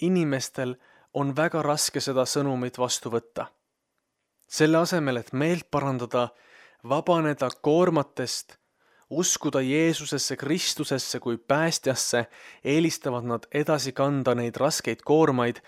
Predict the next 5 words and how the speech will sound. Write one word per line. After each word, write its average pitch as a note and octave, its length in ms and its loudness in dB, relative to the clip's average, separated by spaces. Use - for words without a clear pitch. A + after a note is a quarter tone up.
mida C#3+ 320 0
tolle D3+ 300 4
aja C3+ 260 2
vaimulikud C3 720 0
liidrid C#3 560 -2